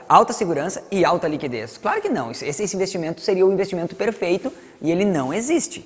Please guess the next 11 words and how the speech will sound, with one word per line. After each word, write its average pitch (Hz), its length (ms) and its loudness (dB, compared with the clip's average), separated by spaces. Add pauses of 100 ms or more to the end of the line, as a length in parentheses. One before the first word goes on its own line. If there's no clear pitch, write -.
(320)
tá 117 80 -8
bom? 185 360 6
Então 165 180 2
você 190 100 -2
vai 185 120 0
ter 185 80 -4
que - 80 -2
abrir 185 240 0
mão 180 320 2
de 240 160 2
um. 294 260 2